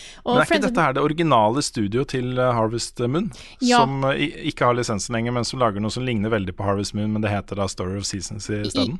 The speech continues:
Speaker 1: ja, og da er det bedre håp for, for det Harvest Moon-spillet jeg fikk for et par år siden, eh, som heter Harvest Moon, og som var på Switch, var jo bare helt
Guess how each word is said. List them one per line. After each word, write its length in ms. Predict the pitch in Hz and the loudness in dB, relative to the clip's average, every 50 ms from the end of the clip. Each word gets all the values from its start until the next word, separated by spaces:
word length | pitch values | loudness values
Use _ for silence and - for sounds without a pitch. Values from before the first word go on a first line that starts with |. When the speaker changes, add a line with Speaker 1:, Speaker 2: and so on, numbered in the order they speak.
| - - - | -8 -4 0
Speaker 1:
ja, 300 | 277 262 247 214 208 214 | 2 4 4 2 0 -2
og 120 | - 247 247 | -4 -2 0
da 140 | 277 277 269 | 0 2 2
er 260 | 262 254 233 220 220 214 | 2 2 2 2 2 2
det 300 | 226 220 220 220 220 220 | 2 2 2 2 0 0
bedre 200 | 240 233 214 220 | 0 0 2 2
håp 200 | 240 233 214 - | 0 0 0 0
for, 200 | - 269 285 311 | 0 2 2 2
for 140 | 294 - 262 | 0 -2 -2
det 100 | 247 262 | 0 0
Harvest 260 | 269 254 220 226 233 | 2 0 0 0 -2
Moon-spillet 460 | - 247 233 220 - - 220 220 214 226 220 | -2 -2 -2 -2 -2 -2 -4 -2 0 0 0
jeg 80 | 220 | 0
fikk 160 | - 226 220 - | 0 -4 -6 -6
for 100 | - 220 | -6 -10
et 60 | - | -6
par 140 | - 240 226 | -4 -2 -2
år 160 | 220 214 220 - | 0 -2 -2 -2
siden, 320 | - 254 254 285 302 285 - | 0 0 2 2 2 0 -2
eh, 160 | 262 240 233 233 | -2 -2 -2 -2
som 160 | - 247 233 | -2 -2 -2
heter 240 | 247 247 240 - 240 | -2 -2 -2 -2 0
Harvest 240 | 233 226 240 226 - | 0 0 0 -2 -4
Moon, 340 | 233 247 269 294 302 294 - - | -2 -2 -2 -2 -2 -6 -8 -8
og 140 | 233 233 | -10 -10
som 140 | 226 - 233 | -8 -8 -6
var 80 | 226 214 | -6 -6
på 100 | - 247 | -6 -6
Switch, 260 | - 269 277 269 - - | -4 -2 -4 -4 -4 -4
var 80 | 247 220 | -4 -4
jo 60 | 208 | -2
bare 100 | 247 220 | -2 -4
helt 260 | 233 208 202 190 - | -2 -4 -4 -6 -8